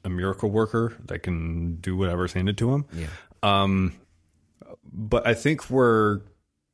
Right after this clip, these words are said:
Speaker 1: we're kinda at the same point in his career that someone like Tarantino was with Pulp Fiction, um,
Speaker 2: Oh.
Speaker 1: where now we know that,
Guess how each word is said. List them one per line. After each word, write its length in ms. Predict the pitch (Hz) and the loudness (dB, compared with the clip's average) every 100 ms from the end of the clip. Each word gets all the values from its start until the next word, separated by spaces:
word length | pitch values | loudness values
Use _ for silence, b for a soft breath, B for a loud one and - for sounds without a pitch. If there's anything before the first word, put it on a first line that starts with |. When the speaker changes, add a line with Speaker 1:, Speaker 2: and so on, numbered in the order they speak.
| _ _ _ _ _ _ _ _ _ _ _ _ _ _ _ _ _ _ _ B B B B | _ _ _ _ _ _ _ _ _ _ _ _ _ _ _ _ _ _ _ B B B B
Speaker 1:
we're 80 | |
kinda 220 | 120 160 151 | 2 4 4
at 120 | 135 | 0
the 60 | 117 | 0
same 340 | 143 123 117 | 2 2 2
point 200 | - 120 | 2 0
in 60 | 107 | 0
his 120 | 101 | -2
career 440 | - 98 101 101 | 0 2 4 4
that 420 | 90 92 90 87 85 - B B B B _ | 2 0 2 0 -2 -12 B B B B _
someone 340 | - - 95 90 | -12 -4 -2 -2
like 120 | 85 _ - | -4 _ -4
Tarantino 580 | 104 87 - 104 92 85 | -2 -2 -4 -4 -2 -2
was 520 | 85 78 82 80 - | -2 -2 -4 -8 -12
with 400 | 90 82 76 - | -6 -4 -4 -6
Pulp 200 | - 92 | -6 -6
Fiction, 440 | - - - 73 69 b b b b b | -4 -6 -6 -8 -10 b b b b b
um, 440 | 92 87 85 92 101 | -2 -2 0 -2 -4
Speaker 2:
Oh. 40 | 92 | -2
Speaker 1:
where 600 | 95 92 87 87 80 - b b b b _ _ _ _ _ _ | 0 0 2 0 -2 -8 b b b b _ _ _ _ _ _
now 320 | 104 101 110 165 | 0 2 4 4
we 160 | 131 | 4
know 460 | 101 95 85 90 98 | 2 0 0 0 -2
that, 420 | 90 92 82 82 | 0 0 0 -2